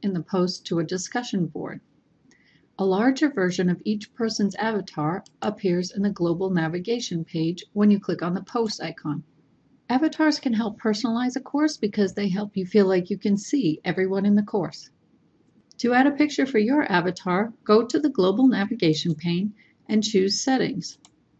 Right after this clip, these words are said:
Then choose Personal Information. And finally, choose Personalize My Settings. Make sure the button next to Use Custom Avatar Image is selected,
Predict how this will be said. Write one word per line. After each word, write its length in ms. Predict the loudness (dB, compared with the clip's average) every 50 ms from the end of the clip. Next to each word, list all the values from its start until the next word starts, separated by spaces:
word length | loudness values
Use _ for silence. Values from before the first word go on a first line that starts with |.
| _ _ _ _ _ _ _ _ _ _ _ _ _ _ _
Then 200 | 6 8 10 10
choose 400 | 8 8 6 4 4 4 2 0
Personal 640 | -4 -8 _ -4 -2 -2 -2 0 0 0 0 0 -2
Information. 840 | -2 -2 -2 -2 0 0 2 4 4 2 2 0 -4 -8 -10 -12 -14 _ _ _ _ _ _ _ _ _ _ _ _ _ _ _ _ _ _ _ _ _ _ _ _ _ _
And 280 | 4 4 6 6 4 4
finally, 420 | 2 2 2 2 2 2 0 0
choose 380 | -2 -2 -2 0 0 -2 -4 -10
Personalize 800 | -4 0 0 0 0 0 -2 -2 0 0 0 0 -2 -2 -2
My 140 | -2 -2 -2
Settings. 560 | -2 0 0 0 0 0 -2 -4 -6 -8 -18 _ _ _ _ _ _ _ _ _ _ _ _ _ _ _ _ _ _ _ _ _ _ 6
Make 180 | 6 6 6
sure 280 | 4 0 2 4 6 6
the 100 | 4 4
button 320 | 2 2 2 2 2 2
next 300 | 2 2 2 0 -4 -4 -4
to 80 | -4
Use 400 | -2 2 4 4 4 4 2 -4
Custom 480 | -4 -2 -2 -2 -2 0 0 0 0 2
Avatar 560 | 0 0 2 2 0 -2 0 0 0 0 0 -2
Image 360 | -2 -2 0 0 -2 -4 -6 -4
is 320 | -4 -4 -4 -4 -8 -14 _ _ _ _ _
selected, 720 | _ -10 -4 -2 0 2 2 0 0 0 0 0 0 0 -2